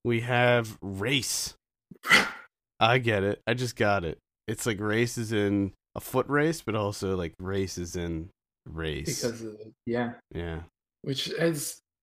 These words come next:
Speaker 2: I think it's a good story to tell.
Speaker 1: I think it's a
Speaker 2: I
Speaker 1: really
Speaker 2: think it's
Speaker 1: interesting story to tell.
Speaker 2: But it's, it's just, it looks like it's gonna have that B S
Speaker 1: Yep.
Speaker 2: Hollywood
Speaker 1: Yep.
Speaker 2: veneer to it, where it's ju-, you know.
Speaker 1: Is there
Speaker 2: That's a bummer.
Speaker 1: is there, like, a th-, uh,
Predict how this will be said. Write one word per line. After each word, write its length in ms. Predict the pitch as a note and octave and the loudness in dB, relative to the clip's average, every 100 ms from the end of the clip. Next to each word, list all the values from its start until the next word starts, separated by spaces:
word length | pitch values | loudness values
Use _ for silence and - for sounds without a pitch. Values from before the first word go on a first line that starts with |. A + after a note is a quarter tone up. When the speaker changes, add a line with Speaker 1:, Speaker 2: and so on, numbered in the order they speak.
| _ | _
Speaker 2:
I 120 | - | -8
think 300 | D3 - F#3+ | -4 -2 2
it's 200 | F#3 - | 2 2
a 100 | B2 | -4
good 280 | A#2 A#2+ A#2 | -2 -2 -2
story 420 | - B2+ A#2+ C3+ | -4 0 2 2
to 140 | B2 G#2 | 2 -4
tell. 340 | - A2+ B2 | -2 0 2
Speaker 1:
I 80 | B2+ | 4
think 160 | F3 | 4
it's 100 | A#2 | 2
a 40 | F2+ | 2
Speaker 2:
I 140 | F2 | 2
Speaker 1:
really 260 | C3+ C3+ F#2+ | 4 6 4
Speaker 2:
think 80 | G2 | 2
it's 100 | - | -2
Speaker 1:
interesting 300 | A#2+ F#2 E2 | -4 -4 -6
story 340 | - A2 G2 | -4 -2 -2
to 100 | E2 | -4
tell. 480 | - F2 E2+ F#2 G2+ - _ _ - | -4 -4 -2 -4 -6 -12 _ _ 2
Speaker 2:
But 120 | D3 | 4
it's, 260 | C#3+ - | 4 2
it's 520 | E3 - D3 C#3 - - | -4 -4 -2 -2 -2 -2
just, 360 | E3 C3+ - _ | -2 -4 -10 _
it 240 | - C#3 | -4 -4
looks 280 | C#3 D#3 - | -4 -6 0
like 120 | C#3 B2+ | 0 0
it's 160 | A#2+ | -4
gonna 200 | - B2+ | 0 0
have 240 | A#2 B2 B2+ | 0 -4 -4
that 280 | A2+ G#2+ - _ | -4 -4 -8 _
B 200 | A#2 A#2 | -4 0
S 120 | A2+ A2 | 2 0
Speaker 1:
Yep. 80 | |
Speaker 2:
Hollywood 540 | - A2+ A2+ A2 A2 - _ _ _ | -2 -4 -4 -4 -4 -6 _ _ _
Speaker 1:
Yep. 160 | A2 - _ _ - | -10 -10 _ _ -8
Speaker 2:
veneer 480 | C3 A#2 A2+ A2+ A2 | -6 -4 -2 0 0
to 300 | - A#2+ G#2+ | 0 -2 0
it, 220 | G2+ - | -2 -2
where 120 | B2 A2+ | -2 -2
it's 220 | - - | -2 -8
ju-, 180 | - A#2 | -10 -6
you 180 | C3+ | -2
know. 260 | A#2+ G2+ G2+ - _ _ _ - | -2 -4 -6 -12 _ _ _ 2
Speaker 1:
Is 280 | G#3 A3 | 2 2
there 540 | D3 A2+ F2 D#2+ F2 A2+ _ _ - | 2 2 2 0 -6 -8 _ _ -12
Speaker 2:
That's 200 | F3 - | -10 -10
a 40 | |
bummer. 360 | - - - - - | -12 -12 -10 -8 2
Speaker 1:
is 200 | F#3 D#3+ | 2 4
there, 220 | E3+ D#3+ | 4 6
like, 180 | C#3 B2+ | 4 2
a 60 | A2+ | -2
th-, 360 | - _ G#2 | -6 _ -4
uh, 360 | E2 E2+ F2 | 0 0 0